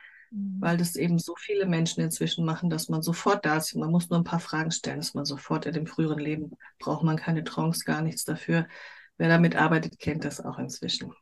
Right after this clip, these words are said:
Speaker 2: Genau.
Speaker 1: Ja. Okay, wow, zwei Sachen. Das eine ist, warum führt man den Stellvertreter oder die Stellvertreterin zurück und nicht gleich den Klienten oder die Klientin in, in der Aufstellung? Also warum macht man das? Also ich,
Speaker 2: Mhm.
Speaker 1: ich,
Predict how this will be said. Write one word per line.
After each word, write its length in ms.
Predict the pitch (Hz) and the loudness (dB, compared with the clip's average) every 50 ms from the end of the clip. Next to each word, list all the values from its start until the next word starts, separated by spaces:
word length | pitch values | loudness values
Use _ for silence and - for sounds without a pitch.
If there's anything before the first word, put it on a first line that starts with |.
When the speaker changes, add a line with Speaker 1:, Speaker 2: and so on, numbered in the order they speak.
| _ _ _ - | _ _ _ -2
Speaker 2:
Genau. 260 | - 170 165 160 190 | 0 2 2 2 2
Speaker 1:
Ja. 180 | 220 214 214 - _ _ _ _ _ _ _ _ _ _ _ _ - - - - - - - - - - | 0 0 -2 -4 _ _ _ _ _ _ _ _ _ _ _ _ -20 -20 -20 -20 -20 -20 -20 -14 -2 2
Okay, 340 | - - 208 - 233 196 202 | 2 2 4 4 4 6 10
wow, 240 | 226 233 226 208 | 10 10 10 10
zwei 260 | - - - 269 294 294 | 8 6 8 10 10 10
Sachen. 460 | 262 262 269 269 269 247 269 254 233 | 10 8 8 8 6 4 4 4 2
Das 160 | 240 226 - | -2 -2 0
eine 360 | - - 208 247 285 240 254 | 4 4 6 6 6 4 4
ist, 200 | 285 285 - - | 2 0 0 4
warum 560 | - 226 233 247 254 294 311 311 320 311 285 - _ _ _ | 6 6 8 8 8 6 6 6 4 0 -2 -6 _ _ _
führt 460 | - - - - - 262 277 277 - | -20 -20 -10 0 4 4 4 4 4
man 200 | 285 269 269 262 | 2 2 4 4
den 180 | 247 247 233 | 6 4 4
Stellvertreter 680 | 226 - - 214 240 262 - 277 262 - - 233 226 240 | 4 4 4 4 4 6 4 2 2 2 2 2 2 4
oder 120 | 220 220 214 | 4 2 2
die 80 | 202 | 0
Stellvertreterin 840 | 208 - 220 220 233 - 233 220 - - 208 208 - 214 202 214 208 | 0 0 2 2 2 2 0 -2 -2 -2 -4 -4 -4 -2 -2 -4 -4
zurück 260 | - - 214 220 214 | -4 -4 -4 -4 -4
und 120 | - 208 202 | -2 -2 -2
nicht 180 | 202 196 - | -2 -2 -2
gleich 300 | - 185 170 170 208 220 | 0 2 4 4 4 2
den 160 | - 254 262 262 | 0 -2 -2 -2
Klienten 580 | - - 269 254 247 247 254 269 - - 277 | -2 -2 2 4 4 4 2 0 -4 -4 -4
oder 120 | 240 226 226 | -4 -4 -2
die 120 | 240 247 | -4 -4
Klientin 440 | - - 262 247 254 262 254 262 226 | -2 2 2 2 4 4 2 0 0
in, 260 | - 233 233 240 240 | 0 2 2 2 2
in 140 | - - 240 | 2 2 2
der 180 | 240 233 - - | 2 4 6 6
Aufstellung? 560 | 233 247 247 - - - 269 285 311 320 320 | 6 4 4 0 0 0 2 2 2 0 0
Also 320 | - - 208 196 208 202 | 0 -2 -2 0 -2 -2
warum 560 | 202 208 214 214 220 226 226 226 226 226 220 214 | 0 0 0 0 0 2 2 4 2 2 2 2
macht 300 | 202 202 208 - - - | 0 -2 -2 -4 -2 -2
man 140 | 226 220 | 0 2
das? 220 | 220 226 262 - - | 4 4 4 4 4
Also 200 | - 214 208 233 | 4 4 4 6
ich, 80 | 226 | 6
Speaker 2:
Mhm. 140 | 247 233 254 | 6 6 6
Speaker 1:
ich, 120 | 320 349 | 4 2